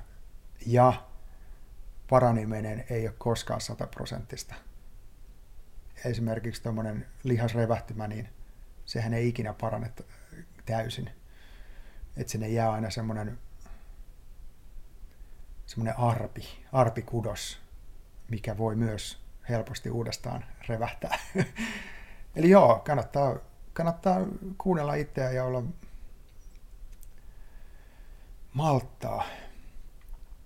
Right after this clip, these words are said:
kärsivällinen ja antaa aikaa,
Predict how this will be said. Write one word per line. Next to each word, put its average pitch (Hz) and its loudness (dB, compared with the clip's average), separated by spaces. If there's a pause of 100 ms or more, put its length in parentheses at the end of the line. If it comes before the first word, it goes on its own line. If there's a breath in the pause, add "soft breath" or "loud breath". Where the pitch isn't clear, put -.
(320)
kärsivällinen 110 4 (720 loud breath)
ja 117 2
antaa 120 8
aikaa, 120 6